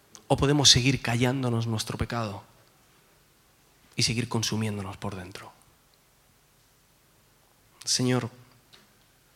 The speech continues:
eres tú el único que puede convencernos de esto. Espíritu Santo, revela nuestros errores. Y luego,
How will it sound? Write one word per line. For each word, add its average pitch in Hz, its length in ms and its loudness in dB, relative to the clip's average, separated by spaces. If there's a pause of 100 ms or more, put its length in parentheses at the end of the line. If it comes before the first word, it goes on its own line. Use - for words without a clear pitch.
(2250)
eres 123 240 6
tú - 80 2
el 131 100 6
único 120 280 2
que 117 80 -4
puede 113 260 0
convencernos 110 680 -2
de 101 120 -4
esto. 92 260 -4 (1300)
Espíritu 123 400 -2
Santo, 117 540 0 (1700)
revela 120 400 4
nuestros 113 400 0
errores. 101 540 -4 (2250)
Y 110 80 -4
luego, 139 440 0